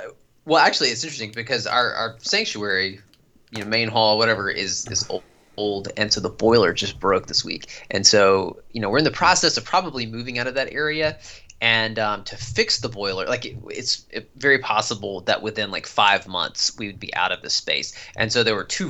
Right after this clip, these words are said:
really expensive options for fixing it, and so we're like, "Well, we could just bundle up for the winter." So this may change what I start wearing, uh, in these coming months, but, um, typically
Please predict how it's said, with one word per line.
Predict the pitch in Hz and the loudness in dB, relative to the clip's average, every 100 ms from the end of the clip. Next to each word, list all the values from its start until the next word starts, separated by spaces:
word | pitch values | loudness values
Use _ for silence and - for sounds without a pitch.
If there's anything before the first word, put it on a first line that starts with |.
| 113 117 | -6 0
really | 147 127 104 | 2 4 2
expensive | 101 - 104 - 92 | 0 0 0 -2 0
options | 95 107 - 104 | 2 2 -2 -6
for | - 95 | -8 -8
fixing | 110 110 123 117 | -4 0 0 -2
it, | |
and | 78 | -6
so | - | -6
we're | 82 | -6
like, | - - | -6 -8
"Well, | 208 330 349 349 | -6 -4 -4 -2
we | |
could | 320 214 | 2 4
just | 208 - | 4 6
bundle | 156 165 147 | 4 4 4
up | 156 - | 2 0
for | 127 | -6
the | 107 | -4
winter." | 123 101 98 | -4 -4 -6
So | 110 98 - - | -4 -6 -8 -6
this | 147 170 | 0 4
may | 175 | 4
change | - 180 180 143 | 4 4 4 2
what | 120 | 0
I | 110 | -2
start | - 110 98 | -2 -4 -4
wearing, | 101 95 107 - - 113 | -6 -6 -8 -12 -12 -2
uh, | 110 104 | 0 0
in | |
these | 107 | -2
coming | - 107 101 | -6 -6 -8
months, | 92 95 - - - - 120 | -8 -8 -8 -10 -14 -12 0
but, | 117 113 | 2 2
um, | 110 110 107 110 - - - | 0 0 -2 -6 -18 -16 -4
typically | - 311 285 185 165 | 0 2 0 2 2